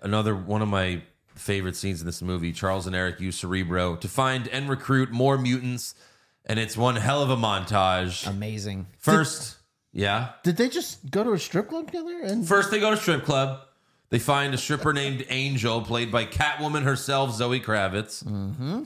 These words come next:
Speaker 1: And they're like, We'll show you ours if "You show us yours." And she's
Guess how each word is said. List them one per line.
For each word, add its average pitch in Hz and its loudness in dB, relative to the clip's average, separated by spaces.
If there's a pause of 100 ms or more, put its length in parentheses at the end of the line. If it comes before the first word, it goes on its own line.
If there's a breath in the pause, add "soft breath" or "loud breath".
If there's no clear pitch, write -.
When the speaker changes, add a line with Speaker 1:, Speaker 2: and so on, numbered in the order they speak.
(120)
Speaker 1:
And 110 0
they're 110 4
like, 104 2
We'll 107 0
show 113 0
you 107 2
ours 117 4
if 104 -2 (520 soft breath)
"You 117 4
show 117 2
us 101 0
yours." 120 0 (640)
And 90 0
she's 135 2